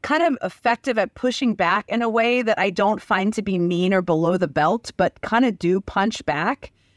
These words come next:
which is something that I think for a while the party struggled with. Even, I worked at the Kerry campaign, right? I mean, it's like, you know, so I don't know politically, because it's impossible to know. People always ask me, like,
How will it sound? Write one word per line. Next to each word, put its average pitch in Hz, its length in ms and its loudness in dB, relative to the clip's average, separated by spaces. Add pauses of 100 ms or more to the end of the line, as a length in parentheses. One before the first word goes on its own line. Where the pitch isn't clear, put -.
(120)
which 233 240 0
is 254 140 0
something 330 420 0
that 233 160 2
I 190 100 0
think 202 280 -4
for 196 160 0
a 175 80 0
while 156 400 0
the 190 80 -2
party 147 320 -2
struggled 190 560 -2
with. 226 220 -2
Even, 285 300 2
I 208 220 2
worked 233 180 -2
at 220 80 -2
the - 60 -2
Kerry 226 300 -2
campaign, 127 420 -6
right? 165 220 0
I - 20 2
mean, 190 160 2
it's 190 140 -2
like, 180 200 0
you 196 100 0
know, 170 200 0 (420)
so 269 540 -2 (460)
I 277 160 2
don't 339 240 2
know 254 260 0
politically, 247 1000 -2
because 269 260 -4
it's 285 100 -4
impossible 285 400 -2
to - 80 -4
know. 240 100 0
People 240 220 -2
always 233 220 0
ask - 340 -2
me, 208 160 0
like, 165 240 0